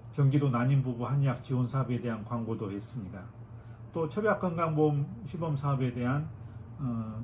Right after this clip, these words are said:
홍보 사업도 진행 중입니다. 그러나 아직도 부족한 상태입니다. 한의학의 홍보는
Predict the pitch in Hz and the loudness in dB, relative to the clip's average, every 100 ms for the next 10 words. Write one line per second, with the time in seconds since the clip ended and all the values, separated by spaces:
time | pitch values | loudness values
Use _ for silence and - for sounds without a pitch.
0 | 139 180 160 151 143 131 120 139 139 135 | -4 -2 2 2 4 0 0 0 0 0
1 | 139 127 - 107 101 95 87 82 - - | 2 2 0 -6 -4 -6 -8 -10 -12 -14
2 | - - - - - - - - - - | -14 -16 -14 -14 -14 -14 -14 -12 -12 -12
3 | - - 131 123 120 - - - - - | -12 -2 0 4 2 0 -10 -16 -14 -14
4 | - 143 139 139 - 170 156 - 139 139 | -4 0 2 0 0 -2 -2 0 0 2
5 | 143 113 123 - 127 101 98 - - - | 0 0 -4 0 -2 -2 -6 -8 -10 -12
6 | - - - - - - - - - 214 | -12 -12 -12 -12 -12 -12 -12 -12 -4 -2
7 | 214 214 196 180 135 175 156 156 175 151 | 0 0 0 0 0 -2 -2 0 0 -2